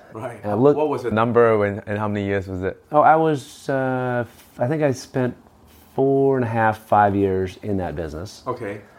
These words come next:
Speaker 2: And I, I, I mean, I, I hit, uh, some production levels that, that allowed me bonuses and trips and stuff like that.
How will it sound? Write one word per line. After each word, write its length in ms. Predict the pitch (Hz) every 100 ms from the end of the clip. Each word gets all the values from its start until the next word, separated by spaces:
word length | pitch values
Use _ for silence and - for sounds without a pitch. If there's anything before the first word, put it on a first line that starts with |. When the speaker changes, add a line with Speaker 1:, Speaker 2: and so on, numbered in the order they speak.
| -
Speaker 2:
And 100 | 190
I, 60 | 190
I, 300 | 175 180 -
I 20 |
mean, 140 | 170
I, 260 | 156 151 -
I 40 |
hit, 320 | 123 143 170 - - _ - -
uh, 340 | 131 104 90 - - -
some 240 | - 101
production 400 | 135 127 127 120
levels 400 | 117 110 120 117
that, 140 | 107 - - 107
that 140 | 104
allowed 260 | 101 101 101
me 80 | 95
bonuses 600 | 95 101 95 110 101 101
and 220 | 90 80
trips 320 | - 110 107 -
and 80 |
stuff 120 | 85 82
like 100 | 85
that. 320 | 95 80